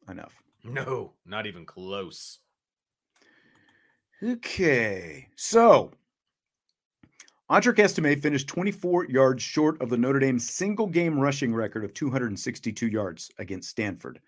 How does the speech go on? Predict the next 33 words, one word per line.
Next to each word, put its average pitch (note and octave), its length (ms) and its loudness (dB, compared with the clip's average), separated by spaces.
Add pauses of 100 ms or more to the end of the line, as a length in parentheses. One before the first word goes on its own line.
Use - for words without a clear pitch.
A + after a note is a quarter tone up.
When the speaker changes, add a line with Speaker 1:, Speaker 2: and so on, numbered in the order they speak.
(420)
Speaker 1:
Saturday E2 420 -8
night. D#2 220 -10
It - 80 -12
was - 120 -12
set - 160 -6
by G2+ 120 -4
Julius G2 480 -6
Jones G2+ 400 -6
twenty A#3 500 8
years A#3+ 460 12
ago. E3 400 10 (1300)
Estime, F#3+ 320 8
of F3+ 80 4
course, F3+ 200 8
Speaker 2:
Wow. A2 100 -8
Speaker 1:
didn't F3 240 8
play E3 340 8
in D3+ 140 0
the D#3 60 2
fourth E3 280 4
quarter, F#3+ 360 -2 (220)
and A2+ 320 -4
Freeman D#3 360 2
was A#2+ 160 0
asked C3+ 380 -2 (200)
afterwards A#2+ 840 -2 (160)
if G2+ 120 -10
he G2+ 120 -8
knew C3+ 460 -2
how C#3+ 300 0
close F3 720 0
Estime F#2+ 540 -6
was E2+ 460 -8